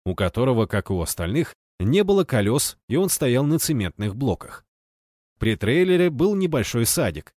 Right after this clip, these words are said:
окруженный деревянным заборчиком. Внутри трейлера, обшитого фанерой и выкрашенного в светло-коричневый цвет, было две спальни,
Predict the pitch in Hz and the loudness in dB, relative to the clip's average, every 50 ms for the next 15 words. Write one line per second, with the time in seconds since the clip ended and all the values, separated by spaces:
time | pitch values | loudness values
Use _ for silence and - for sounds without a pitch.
0 | _ _ _ 98 95 - 113 107 101 85 101 127 143 147 135 123 92 104 107 95 | _ _ _ -8 -6 -4 -4 -4 -2 -2 0 0 0 0 0 -2 0 -2 -2 0
1 | 95 92 87 90 101 104 98 131 135 135 135 110 - - - - - - - - | 0 -2 -2 -2 -4 -2 -2 -2 -2 -2 -2 -4 -4 -6 -10 -12 -14 -16 -18 -18
2 | _ _ _ _ _ _ _ _ _ _ 90 87 92 117 123 - 110 123 135 127 | _ _ _ _ _ _ _ _ _ _ -6 -2 0 0 -2 0 0 0 0 0
3 | - 160 156 156 147 147 151 156 147 - - - 120 - - - 123 - - 98 | 0 0 0 0 0 0 0 0 -2 -2 -4 -6 -6 -6 -4 -4 -4 -2 -2 -2
4 | 95 90 - - 92 85 92 117 131 123 117 113 - 117 110 98 95 127 113 - | -4 -4 -4 -6 -4 -2 0 0 0 0 0 -2 -2 -2 -2 0 0 -2 -2 -2
5 | 92 90 - 107 95 90 87 82 - - 107 101 - 95 90 - 107 101 92 90 | -4 -4 -4 -4 -4 -4 -4 -4 -4 -4 -4 -4 -4 -4 -6 -4 -4 -4 -4 -4
6 | - - - 90 82 82 - - 110 131 165 - - _ _ _ _ - 80 - | -6 -6 -6 -8 -6 -6 -6 -4 -2 -2 -2 -2 -6 _ _ _ _ -8 -2 2
7 | 156 190 220 202 170 180 208 185 - - - 107 90 78 73 69 - - | 4 4 4 2 2 0 0 0 0 -2 0 -2 0 0 -2 -6 -10 -12